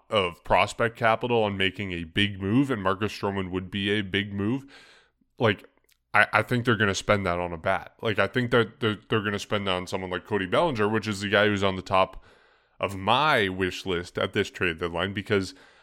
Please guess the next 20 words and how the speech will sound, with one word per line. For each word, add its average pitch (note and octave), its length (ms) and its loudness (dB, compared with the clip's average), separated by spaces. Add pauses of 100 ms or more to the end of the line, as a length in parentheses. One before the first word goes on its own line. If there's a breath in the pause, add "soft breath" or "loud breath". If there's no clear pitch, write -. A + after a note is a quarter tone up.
I A2+ 80 0
think A#2+ 180 0
he C3 120 0
is A#2+ 120 0
such C#3 280 0
a C#3 40 0
better B2+ 260 2
fit C#3 360 -2
for - 140 -4
the G2+ 100 -2
Jays. E2+ 260 -2
Like, F2+ 140 -4
the F2 80 0
one A2 240 0
forty-five A2+ 580 2
O A2 80 4
P A2 200 0
S G2+ 160 -2
plus, G#2+ 400 -2
the F2+ 260 -2